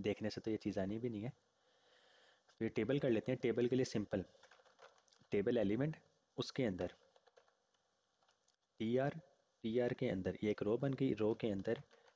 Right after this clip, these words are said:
टीएच आप ले लेते हैं heading के लिए, इसमें आप कह दें, अ, serial number कह दें, और आपके पास आ जाता है,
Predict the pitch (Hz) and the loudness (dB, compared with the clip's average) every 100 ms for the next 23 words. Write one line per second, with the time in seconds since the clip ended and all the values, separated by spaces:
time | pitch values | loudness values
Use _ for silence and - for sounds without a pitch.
0 | _ _ - 117 110 110 135 131 127 113 | _ _ -4 0 0 0 -2 2 2 2
1 | 113 113 101 101 123 131 127 131 - - | 0 0 0 0 0 0 2 -2 -4 -20
2 | - - _ 117 - 120 120 - 101 95 | -20 -20 _ -6 0 0 0 0 0 2
3 | 110 113 - _ _ _ _ _ _ _ | 0 0 -4 _ _ _ _ _ _ _
4 | _ _ _ _ _ _ - - 113 104 | _ _ _ _ _ _ -18 -14 -8 -6
5 | 104 104 - - - 117 123 135 127 127 | -4 -6 -8 -12 -2 0 2 2 2 0
6 | 123 107 113 - - _ _ _ _ _ | 0 0 -2 -6 -16 _ _ _ _ _
7 | _ _ _ _ _ _ _ _ _ _ | _ _ _ _ _ _ _ _ _ _
8 | _ _ _ _ _ _ 113 101 101 101 | _ _ _ _ _ _ -4 -2 -2 -2
9 | 104 - 101 - 104 - 98 98 95 - | -2 -4 -6 -6 -10 -6 -4 -4 -6 -8
10 | 107 101 101 101 101 - _ - 95 98 | -4 -2 0 -2 -6 -14 _ -8 -6 -8
11 | - 98 101 101 98 98 98 101 | -8 -10 -10 -8 -6 -6 -6 -8